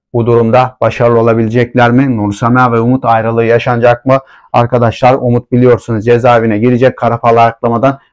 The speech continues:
ve çıktığında da bir sürü borç ile karşı karşıya kalacak ve bu borçları ödeyen isim ise Nur Sema'nın olması adeta Umut'u kahredecek ve arkadaşlar aralarında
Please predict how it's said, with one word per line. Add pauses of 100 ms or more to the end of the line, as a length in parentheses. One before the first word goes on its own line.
(140)
ve
çıktığında
da
bir
sürü
borç
ile
karşı
karşıya
kalacak (320)
ve
bu
borçları
ödeyen
isim
ise
Nur
Sema'nın
olması
adeta
Umut'u
kahredecek (340)
ve
arkadaşlar
aralarında